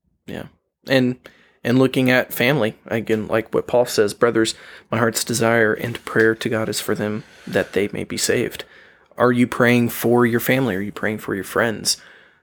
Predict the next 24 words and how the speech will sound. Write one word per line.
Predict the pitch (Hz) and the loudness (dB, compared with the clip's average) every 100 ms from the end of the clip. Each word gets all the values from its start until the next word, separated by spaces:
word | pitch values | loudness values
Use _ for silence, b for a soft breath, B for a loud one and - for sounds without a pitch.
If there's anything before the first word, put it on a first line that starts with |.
| _ | _
Um, | - 113 104 104 - _ - | -6 -4 -6 -8 -14 _ -8
what | 127 120 | 0 2
does | 117 | 2
your | 113 | 0
prayer | - 110 | 2 2
look | 113 123 - | 0 -4 -4
like? | 139 - - - | -6 -10 -18 -2
Is | 117 117 | 0 0
it | - | 0
just | 120 - - | 0 0 0
your | 110 107 | 0 0
morning | 113 117 113 | -2 -2 -4
prayer, | - 117 117 120 | 0 2 4 4
or | 107 101 b b b b b b - _ _ - | 2 0 b b b b b b -20 _ _ -14
for | - 135 | -2 0
dinner | 131 127 | 2 2
you | 123 117 | 0 0
say, | 127 113 | 0 2
"Hey, | 127 127 123 - - | 4 2 2 -4 -6
pray | 127 | -6
for | - | -4
this, | 120 113 - - 175 - | -4 -4 -6 -10 -20 -18
this | - 131 123 | -2 -2 2
guy"? | 123 117 113 | 4 4 2